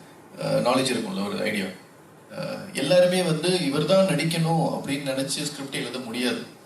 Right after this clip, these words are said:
அது நடக்காது. எடுத்தோடனே ஒரு பெரிய ஹீரோ வச்சு கதை எழுதணும்னு நினைப்போம், அது நடக்காதுன்னு தெரியும். So, எல்லாத்தையும் தூக்கி பிளாங்கா ஓரமா வச்சுட்டு, ஒரு ப்ராப்பரா ஒரு கேரக்டரை டிசைன் பண்ணி, ஒரு கதையை எழுதி, ஆஹ்,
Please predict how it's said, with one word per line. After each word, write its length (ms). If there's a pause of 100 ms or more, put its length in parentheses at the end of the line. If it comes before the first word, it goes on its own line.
(160)
அது 160
நடக்காது. 420 (240)
எடுத்தோடனே 460
ஒரு 120
பெரிய 300
ஹீரோ 220
வச்சு 360
கதை 220
எழுதணும்னு 380
நினைப்போம், 400 (600)
அது 160
நடக்காதுன்னு 500
தெரியும். 400 (360)
So, 160 (720)
எல்லாத்தையும் 480
தூக்கி 220
பிளாங்கா 420
ஓரமா 300
வச்சுட்டு, 360
ஒரு 140 (680)
ப்ராப்பரா 460
ஒரு 120
கேரக்டரை 540
டிசைன் 340
பண்ணி, 200
ஒரு 200
கதையை 380
எழுதி, 340 (680)
ஆஹ், 440